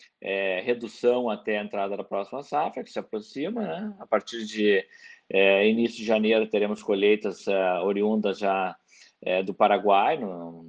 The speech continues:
dentro do Mercosul, também de Santa Catarina,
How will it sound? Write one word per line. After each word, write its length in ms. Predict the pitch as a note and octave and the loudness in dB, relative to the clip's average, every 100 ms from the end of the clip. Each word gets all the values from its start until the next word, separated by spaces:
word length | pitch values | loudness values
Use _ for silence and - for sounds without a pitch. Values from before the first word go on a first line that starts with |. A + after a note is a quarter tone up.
| D#2+ | -12
dentro 260 | E2+ F#2+ F#2 | -8 -6 -6
do 80 | F2+ | -4
Mercosul, 720 | F#2 - A2 - C3 D#3+ F#3 - _ - - - | -4 -2 -4 -2 0 0 -2 -8 _ -20 -12 -4
também 300 | G#2 F#2+ F2+ | -2 -2 -2
de 60 | |
Santa 180 | G2+ F#2 | -4 0
Catarina, 800 | C#3 - D3 C3+ C#3+ E3 F3+ | 0 4 4 4 0 0 -6